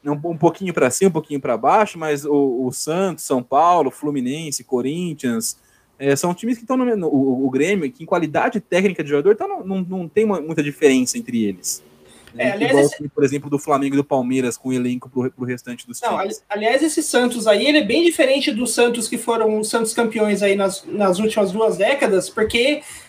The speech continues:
Speaker 2: é, esse Santos não tem nenhum jogador do naipe do Neymar ou do naipe do Robinho, né? Tipo, é, os jogadores são bons, são indiv-, são bons, são bons, mas são bons nível jogador bom de Série A, não são, você não tem nenhum jogador fora de série, aquele que você lê, vê e fala,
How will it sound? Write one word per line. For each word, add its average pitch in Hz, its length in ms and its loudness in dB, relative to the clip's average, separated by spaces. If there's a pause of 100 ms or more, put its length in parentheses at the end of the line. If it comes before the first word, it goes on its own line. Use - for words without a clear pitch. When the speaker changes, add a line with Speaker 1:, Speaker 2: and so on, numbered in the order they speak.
(120)
Speaker 2:
é, 226 380 2
esse 302 160 2
Santos 262 260 0
não 320 100 2
tem 302 140 2
nenhum 285 200 2
jogador 277 460 2
do 285 120 -2
naipe 240 260 0
do 233 120 -6
Neymar 233 440 0
ou 311 80 0
do 311 120 2
naipe 269 280 2
do 294 80 2
Robinho, 262 600 0 (360)
né? 185 220 -6
Tipo, - 300 -12 (240)
é, 208 180 2
os 214 100 2
jogadores 269 380 2
são 262 180 0
bons, 269 540 0 (140)
são 269 400 0
indiv-, 247 440 -4
são 240 200 -2
bons, 320 300 0
são 349 200 0
bons, 302 520 0
mas 233 180 -2
são 320 180 2
bons 302 380 2
nível 330 480 2
jogador 311 460 0
bom 269 180 0
de 311 100 -4
Série 349 240 0
A, 254 180 4
não 202 160 -4
são, 277 300 0 (580)
você 240 200 0
não 294 100 0
tem 311 140 2
nenhum 320 240 2
jogador 311 400 2
fora 320 260 0
de 330 120 -2
série, 277 280 0
aquele 294 240 -4
que 311 80 -10
você 302 260 -4
lê, 269 240 -6
vê 240 200 -4
e 320 160 2
fala, 247 300 0